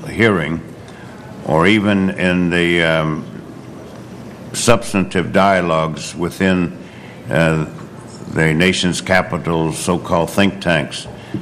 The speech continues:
I say so-called because most, uh, uh, are really agenda tanks. Um, the G C C U S relationship seldom, if ever, uh, comes up in any of those three circles,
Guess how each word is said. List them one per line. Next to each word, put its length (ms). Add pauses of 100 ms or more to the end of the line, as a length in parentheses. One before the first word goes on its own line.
(240)
I 60
say 180
so-called 600
because 320
most, 460
uh, 40
uh, 720
are 300 (160)
really 360
agenda 520
tanks. 460 (580)
Um, 480 (540)
the 120
G 220
C 220
C 300
U 200
S 200
relationship 760 (560)
seldom, 480
if 240
ever, 320 (160)
uh, 160
comes 320
up 320
in 160
any 240
of 160
those 280
three 200
circles, 560